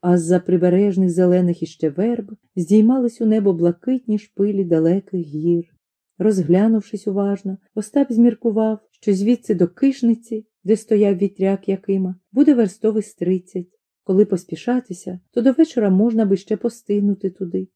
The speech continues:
І вони, почистивши трохи свою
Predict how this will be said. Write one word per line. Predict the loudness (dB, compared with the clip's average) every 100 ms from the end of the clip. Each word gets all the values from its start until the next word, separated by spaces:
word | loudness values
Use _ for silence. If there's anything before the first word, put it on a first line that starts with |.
| _ _
І | -4
вони, | -2 2 0 0 _
почистивши | -4 -2 -2 -4 -6 -6 -8
трохи | -2 -2 0 -6
свою | 0 0 2